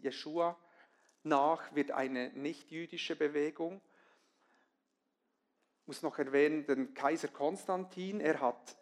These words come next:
er hat im Konzil von Nicäa Sachen bestimmt, die eigentlich aus dieser jüdischen Weise, wie, wie, wie man Jesus nachgefolgt ist,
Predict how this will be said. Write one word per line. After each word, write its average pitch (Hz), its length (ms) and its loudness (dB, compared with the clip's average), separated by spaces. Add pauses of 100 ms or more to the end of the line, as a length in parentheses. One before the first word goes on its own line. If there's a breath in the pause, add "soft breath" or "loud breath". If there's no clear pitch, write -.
er 147 160 -6
hat - 480 -4 (360)
im 143 180 -14
Konzil 151 480 -2
von 135 220 -4
Nicäa 156 1080 2
Sachen 165 540 -4
bestimmt, 165 720 0
die 151 100 2
eigentlich 156 320 0
aus 135 160 -4
dieser 151 260 -6 (500 soft breath)
jüdischen 170 640 -6 (1300 soft breath)
Weise, 131 720 0 (320)
wie, 135 300 -18
wie, 135 460 -14 (340)
wie 139 120 -14
man 147 480 0
Jesus 147 440 -2
nachgefolgt 147 800 0
ist, 135 380 -2